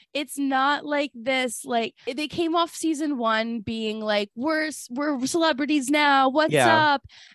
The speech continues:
Speaker 1: And this one feels very much like, "This is another job and we're here and this is
Speaker 2: We
Speaker 1: a
Speaker 2: signed a
Speaker 1: finale."
Speaker 2: contract, exactly.
Speaker 1: Yep.
Speaker 2: And you know what? I think they framed the reunion, I,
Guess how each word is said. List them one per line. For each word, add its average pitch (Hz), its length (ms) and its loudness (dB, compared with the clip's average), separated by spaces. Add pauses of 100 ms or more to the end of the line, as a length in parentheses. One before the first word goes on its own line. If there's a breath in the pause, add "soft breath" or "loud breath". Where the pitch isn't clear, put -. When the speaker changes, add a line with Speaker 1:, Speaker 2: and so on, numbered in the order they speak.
Speaker 1:
And 277 180 2
this 285 220 -2
one 302 220 0
feels 294 360 0
very 254 320 0
much 240 340 -4
like, 233 260 -2
"This 240 260 -4
is 254 160 -8
another 240 400 -2
job 214 320 0
and 214 120 -6
we're 202 120 -4
here 208 260 -4
and 208 140 -4
this - 160 -12
is 156 60 -2
Speaker 2:
We 160 100 6
Speaker 1:
a - 20 -2
Speaker 2:
signed 147 240 2
a 143 40 0
Speaker 1:
finale." 135 60 -8
Speaker 2:
contract, 135 520 0
exactly. 135 480 -2
Speaker 1:
Yep. 131 260 -2 (460 soft breath)
Speaker 2:
And 220 120 2
you 226 80 0
know 220 100 0
what? 226 160 2
I 196 80 2
think 247 240 -8
they 339 120 -4 (160)
framed 160 540 -2
the 151 100 -8
reunion, 143 580 0 (400)
I, 185 100 0